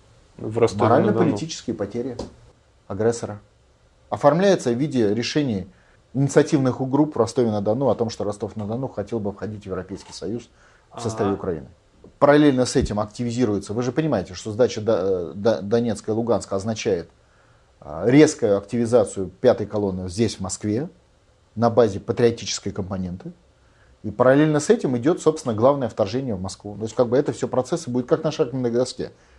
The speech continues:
Speaker 2: Заработает все поле. А на этом поле и Москва, и Питер, и Екатеринбург. Артем, это же все просто. Если вы наврали один раз, значит, вы наврете еще сто.
Speaker 1: Ну да,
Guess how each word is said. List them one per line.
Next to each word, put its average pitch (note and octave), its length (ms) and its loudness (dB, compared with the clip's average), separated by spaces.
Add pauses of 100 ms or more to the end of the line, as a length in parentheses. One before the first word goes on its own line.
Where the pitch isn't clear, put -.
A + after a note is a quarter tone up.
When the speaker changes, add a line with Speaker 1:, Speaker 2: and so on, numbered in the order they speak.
(140)
Speaker 2:
Заработает C#3 600 4
все C#3+ 240 4
поле. E2 400 -2 (960)
А A#2 120 -2
на C3+ 100 2
этом B2+ 180 0
поле G#2+ 260 4
и G2+ 40 0
Москва, E3 520 4
и A#2+ 100 6
Питер, D#3+ 480 2
и G2 340 0 (200)
Екатеринбург. B2+ 920 2 (680)
Артем, D3 240 2
это F3+ 100 0
же A3 100 -2
все A3+ 140 -2
просто. D#3+ 320 2
Если C3 160 -4
вы D#3 80 0
наврали D#3+ 340 6
один A3 260 2
раз, G2+ 120 4
значит, D3 220 -6
вы C#3 60 0
наврете D3+ 380 0
еще C#3 140 -6
сто. F2+ 340 -4 (840)
Speaker 1:
Ну A#2+ 240 -12
да, D#3 80 -8